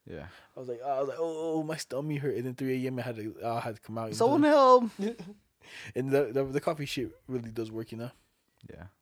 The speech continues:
Speaker 2: But you know what I'm saying?
Speaker 1: But you know, guys, that's another episode of Wug Up.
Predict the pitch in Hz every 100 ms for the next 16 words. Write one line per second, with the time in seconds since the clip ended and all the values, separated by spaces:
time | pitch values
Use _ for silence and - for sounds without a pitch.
0 | _ - - - - - - _ _ _
1 | _ _ _ _ _ 208 202 196 214 214
2 | 180 - - - - _ _ - _ _
3 | _ _ 170 190 196 196 196 185 214 -
4 | 202 180 160 151 175 170 165 156 _ _
5 | _ _ _ _ 127 143 180 180 196 185